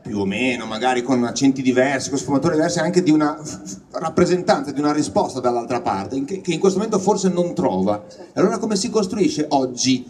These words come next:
per chi ha queste parole d'ordine, una rappresentanza politica? Perché evidentemente non, non, non c'è del tutto o non si trova.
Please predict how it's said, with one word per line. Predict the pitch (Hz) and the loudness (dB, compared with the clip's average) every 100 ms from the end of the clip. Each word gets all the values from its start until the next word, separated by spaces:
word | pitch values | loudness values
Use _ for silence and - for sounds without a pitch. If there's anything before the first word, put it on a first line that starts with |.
| - - - _ _ _ - | -18 -20 -20 _ _ _ -2
per | 135 - | 0 0
chi | 151 | -2
ha | 147 | -2
queste | 170 147 - | 0 2 2
parole | 143 139 135 | 0 2 4
d'ordine, | 131 143 135 127 | 4 4 2 -2
una | 143 143 | 0 0
rappresentanza | 139 135 131 135 135 131 | 0 -4 -4 -2 -2 0
politica? | 139 185 165 | 0 0 0
Perché | 98 117 120 | -2 -2 -2
evidentemente | 139 120 123 127 143 123 139 | 0 2 2 2 2 2 0
non, | 127 113 120 | -2 -4 -6
non, | 135 127 127 | -2 0 2
non | 123 127 | 2 2
c'è | 139 | 2
del | 143 135 131 | 0 0 2
tutto | 190 - 107 | 2 2 0
o | - 135 | 2 2
non | 135 | 2
si | 131 139 | -2 0
trova. | 185 - 98 | 0 0 -4